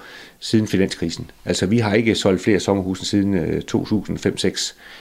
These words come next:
øh, syv stykker. Så, øh, og vores salg i år er steget med,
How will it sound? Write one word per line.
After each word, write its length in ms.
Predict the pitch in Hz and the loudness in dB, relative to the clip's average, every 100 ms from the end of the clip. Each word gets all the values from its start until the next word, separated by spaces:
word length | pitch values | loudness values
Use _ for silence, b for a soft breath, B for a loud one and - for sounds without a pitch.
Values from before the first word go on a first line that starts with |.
| B _ | B _
øh, 140 | 85 85 | -4 0
syv 200 | 117 - | -2 0
stykker. 320 | 95 87 - B B B | 2 0 -2 B B B
Så, 380 | - 104 90 87 | 0 2 4 4
øh, 120 | 82 | 4
og 160 | - 85 | 2 4
vores 200 | 104 120 | 4 4
salg 300 | - 120 - | 2 0 2
i 160 | 98 | 4
år 240 | 95 110 92 | 6 6 2
er 80 | - | 0
steget 280 | - 101 | 2 4
med, 480 | 107 92 85 82 80 | 6 4 2 0 -2